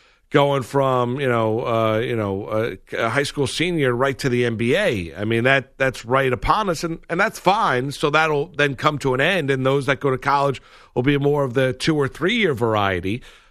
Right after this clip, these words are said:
uh, before they, they turn pro and go to the N B A. But there's no way.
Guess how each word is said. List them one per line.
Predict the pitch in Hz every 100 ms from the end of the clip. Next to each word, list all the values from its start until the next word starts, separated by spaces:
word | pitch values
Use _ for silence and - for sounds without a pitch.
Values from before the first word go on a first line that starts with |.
| -
uh, | 127 131 127
before | 110 120 147
they, | 139 135 139
they | - 131
turn | 127 143 135
pro | 117 131 127
and | 120
go | 127
to | 120
the | 120 131
N | 120
B | 123 156
A. | 180
But | 127 147 170 123 - _ _ _ _ _ _
there's | 156 151 120
no | 151 185
way. | 170 160 135 110 98